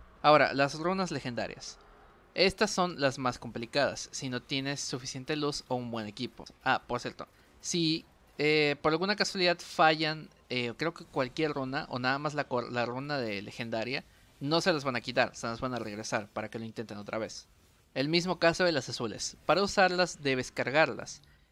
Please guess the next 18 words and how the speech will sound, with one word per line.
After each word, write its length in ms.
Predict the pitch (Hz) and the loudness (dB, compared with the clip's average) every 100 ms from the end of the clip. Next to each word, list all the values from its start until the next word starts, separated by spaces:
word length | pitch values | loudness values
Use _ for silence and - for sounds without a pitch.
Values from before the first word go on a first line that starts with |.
| _ - | _ -2
Esto 280 | 147 - - | -2 0 2
se 120 | 175 | 2
hace 220 | 160 185 | 2 0
mediante 380 | 170 143 127 127 | 0 0 0 0
matando 340 | 123 127 147 | 0 -2 -6
jefes 420 | - 147 143 143 | -2 -2 -2 -4
con 280 | - - 160 | -6 -6 -2
las 160 | 156 139 | -2 -4
runas 400 | 127 117 113 - | -6 -8 -8 -6
azules. 640 | 117 - 156 123 - - - - - - - - - | -6 -2 -2 -4 -8 -12 -14 -20 -20 -20 -20 -6 0
Les 160 | 135 | 4
van 100 | 170 | 4
a 60 | 190 | 4
invocar 420 | 190 185 175 175 | 0 2 4 4
un 140 | 180 170 | 0 -4
jefe 420 | - 160 147 139 | 0 0 2 0
al 100 | 123 | 0
azar, 440 | 117 151 131 - | 0 4 4 2